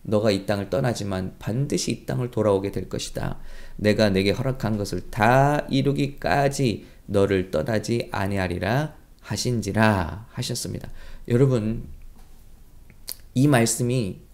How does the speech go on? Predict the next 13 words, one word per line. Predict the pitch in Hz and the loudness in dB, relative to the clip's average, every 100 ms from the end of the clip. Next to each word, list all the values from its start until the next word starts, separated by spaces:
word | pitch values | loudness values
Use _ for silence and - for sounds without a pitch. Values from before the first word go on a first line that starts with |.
| - | 0
어디에서 | 104 117 131 123 123 | 2 6 4 6 2
기억나시-, | - 117 104 - | 4 2 2 -2
저는 | - 127 | 2 4
이 | 117 | 6
말씀을 | 117 127 139 135 | 4 4 2 2
읽는 | - 123 135 131 | 2 2 4 2
순간, | 131 120 101 | 2 2 2
오늘 | 113 | 2
새벽에 | 117 143 143 127 | 2 4 4 4
읽는, | 107 107 117 | 2 2 0
다시 | 113 107 113 | -2 0 0
읽는 | 107 117 120 | 2 0 0
순간 | - 120 139 113 | -2 -2 0 -2